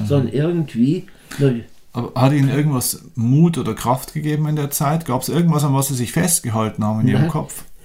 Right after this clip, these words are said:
Speaker 2: das, <laughs> nein, eigentlich nicht. Es war so,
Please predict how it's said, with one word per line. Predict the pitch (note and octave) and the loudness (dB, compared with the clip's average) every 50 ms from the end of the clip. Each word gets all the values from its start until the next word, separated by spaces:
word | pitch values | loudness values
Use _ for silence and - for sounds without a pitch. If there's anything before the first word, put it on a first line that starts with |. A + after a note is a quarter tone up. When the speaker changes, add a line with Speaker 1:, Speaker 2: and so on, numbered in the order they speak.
| - - | -8 -2
Speaker 2:
das, | - D#3 D#3+ - - - | 0 0 0 -2 -4 -6
<laughs> | C#3 C3+ | -4 -2
nein, | D#3+ D#3 D3 - - - - | -2 -4 -4 -6 -10 -6 0
eigentlich | C#3+ C#3+ E3 D#3+ D3+ C#3 - C#3+ C#3 - | 0 2 2 2 0 -2 -2 -2 0 2
nicht. | C#3+ D3 F3+ G#3+ - - - - - - - - - - | 2 2 2 0 -2 -6 -8 -8 -8 -6 -6 -8 -6 -4
Es | - A#2+ - - | -4 -4 -2 0
war | C#3 C#3+ C#3+ | -2 0 0
so, | C#3 C3 C#3+ F3+ F#3+ F#3 C#3 F#2+ | 0 0 0 0 2 2 0 -2